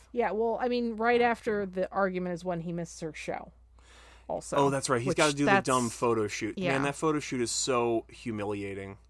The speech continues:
Speaker 1: Mm-hmm.
Speaker 2: Like, they cut to him and he's got, like, the sunglasses and the big, like, baseball cap on, and <laughs> he just, like, he looks miserable.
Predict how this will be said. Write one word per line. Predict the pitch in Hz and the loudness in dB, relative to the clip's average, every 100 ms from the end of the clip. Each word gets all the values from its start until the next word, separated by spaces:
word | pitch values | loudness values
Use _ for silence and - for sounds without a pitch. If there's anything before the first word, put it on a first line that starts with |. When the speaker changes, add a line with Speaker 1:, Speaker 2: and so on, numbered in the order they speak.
| - 214 | -14 -8
Speaker 1:
Mm-hmm. | 175 175 190 269 - - _ | -6 -6 -8 -12 -20 -20 _
Speaker 2:
Like, | 120 | -2
they | 127 | -2
cut | 131 147 | 0 -2
to | - | -2
him | 135 131 | -2 0
and | 127 | 0
he's | 113 - | -2 -4
got, | 120 117 | -4 -4
like, | 107 | -6
the | - | -8
sunglasses | 107 - 117 117 110 110 - 113 | -4 -2 -2 -2 -2 -2 -4 -6
and | 113 | -8
the | 110 | -10
big, | 104 123 113 | -6 -4 -4
like, | 123 113 113 - | -6 -6 -10 -8
baseball | 113 110 - 113 110 | -6 -6 -4 -2 -4
cap | - 107 110 | -6 -6 -6
on, | 113 110 113 120 110 | -6 -6 -6 -8 -6
and | 107 151 - - | -2 0 -2 -8
<laughs> | - | 2
he | 214 | 2
just, | 175 175 - | 4 2 4
like, | 160 143 - - | 2 2 0 -6
he | - | 2
looks | 160 165 131 | 6 4 4
miserable. | 127 120 131 127 123 117 | 0 2 0 0 2 0